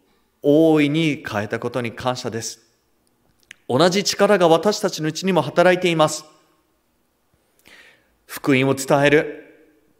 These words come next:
この必要性をまた私たちに認識させてください。気づかせてください。私たちの周りにいる、あなたを知らずに亡くなっている方々を私たちが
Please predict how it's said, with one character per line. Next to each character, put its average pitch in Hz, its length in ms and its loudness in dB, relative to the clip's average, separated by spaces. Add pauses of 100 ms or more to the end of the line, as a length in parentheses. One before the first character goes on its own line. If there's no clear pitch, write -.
こ - 180 -2
の 160 520 0 (200)
必 - 300 -6
要 202 200 6
性 196 280 2
を 185 120 4
ま 165 140 4
た 196 320 0 (140)
私 196 320 -2
た 160 80 -4
ち - 120 -8
に 156 160 -2
認 190 200 4
識 202 200 -4
さ 190 140 -2
せ 190 100 -6
て 196 60 -4
く 190 100 -8
だ 170 120 2
さ 165 160 2
い。 113 100 -2 (640)
気 - 140 -4
づ 196 160 -2
か 226 160 0
せ 233 100 -4
て 110 80 -2
く 110 100 -8
だ 101 120 -2
さ 113 180 -8
い。 107 100 -14 (1700)
私 185 320 2
た 190 80 4
ち 170 120 -6
の 165 80 2
周 180 260 4
り 190 120 0
に 185 140 2
い 185 60 2
る、 - 580 -2
あ 143 140 2
な 202 120 2
た 196 160 0
を 170 80 2
知 190 200 0
ら 190 100 4
ず 202 140 -2
に 196 100 0
亡 190 200 4
く 202 100 -2
な 202 100 4
っ 202 80 -6
て 196 80 0
い 190 60 4
る 196 80 2
方 196 240 -2
々 185 260 2
を 180 160 2
私 185 320 0
た 180 100 -8
ち 180 140 -10
が 185 300 0